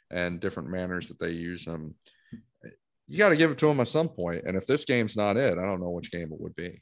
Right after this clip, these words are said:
So, um, so I think that Ingold, Mostert, and, uh, Terron Armstead. I mean, if I can't name Tua and Tyreek and Jalen, 'cause those are the three obvious.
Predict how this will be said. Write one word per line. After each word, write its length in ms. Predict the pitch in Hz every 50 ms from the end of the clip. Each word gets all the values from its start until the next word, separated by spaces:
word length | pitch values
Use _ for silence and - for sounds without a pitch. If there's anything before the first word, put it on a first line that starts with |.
| _
So, 460 | - - - 90 90 90 90 90 90 82
um, 400 | 85 90 87 87 85 82 82 -
so 220 | - - 92 90
I 60 | 87 85
think 260 | - 101 95 90 -
that 240 | 90 87 85 - - -
Ingold, 500 | 92 101 98 98 101 98 95 95 92 92
Mostert, 520 | 98 95 95 92 - - 95 95 92 90 - _ _ _ _ -
and, 380 | 87 90 87 90 90 87 87 87
uh, 200 | 87 85 85 87
Terron 320 | - - 90 90 87 87
Armstead. 440 | 85 85 87 87 - - - - - - - _ _ _ _ - _ _ _ _ _ _ _ _ _ - -
I 60 | 131
mean, 140 | 143 143 139
if 120 | 135 131
I 60 | 147 135
can't 300 | 131 - 139 127 104 113
name 240 | 123 120 117 110
Tua 420 | 104 - 120 113 110 107 101 98 78
and 160 | 98 98 95
Tyreek 480 | - 110 101 98 95 98 98 92 85 -
and 160 | 92 92 85
Jalen, 400 | 92 92 92 90 80 78 82 -
'cause 140 | 92 87 92
those 180 | 95 90 87
are 40 | 90 _
the 60 | - -
three 200 | - 95 92 87
obvious. 560 | 82 82 76 - - 50 - - - - _